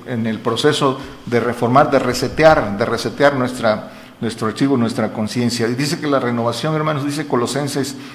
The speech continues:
tres diez, ¿por qué? ¿Por medio de qué es la renovación? La renovación es por medio de revestidos del nuevo,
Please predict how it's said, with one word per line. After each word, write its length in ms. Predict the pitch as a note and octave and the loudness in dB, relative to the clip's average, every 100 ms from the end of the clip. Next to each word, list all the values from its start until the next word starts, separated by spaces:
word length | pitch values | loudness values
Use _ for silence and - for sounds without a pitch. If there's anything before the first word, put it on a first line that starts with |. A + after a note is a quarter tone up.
| - | -8
tres 260 | - D3+ C3 | -2 0 2
diez, 260 | C#3 D#3+ - | 2 0 -2
¿por 240 | C3+ B2 | -4 -4
qué? 140 | C#3+ | -4
¿Por 160 | C3+ C3 | -4 -2
medio 220 | C#3+ E3+ | -2 0
de 100 | D#3 | -2
qué 120 | - | -2
es 140 | E3+ D#3+ | -4 0
la 140 | C#3 | 0
renovación? 580 | B2 A2+ G#2+ A2 - G#2+ F#2 - - - | 0 0 -2 -4 -6 -10 -12 -18 -12 0
La 80 | A#2+ | 2
renovación 580 | B2 B2 B2 - F3 | 2 2 2 4 4
es 80 | F3+ | 2
por 220 | F3+ D3+ | 2 -2
medio 260 | C#3+ D#3+ E3+ | 0 2 2
de 180 | D3+ D3 | 2 -2
revestidos 600 | B2 B2 B2+ B2 F3+ D#3+ | 0 0 2 2 2 2
del 160 | D3+ | 2
nuevo, 300 | D3 F3 C3+ | 4 2 2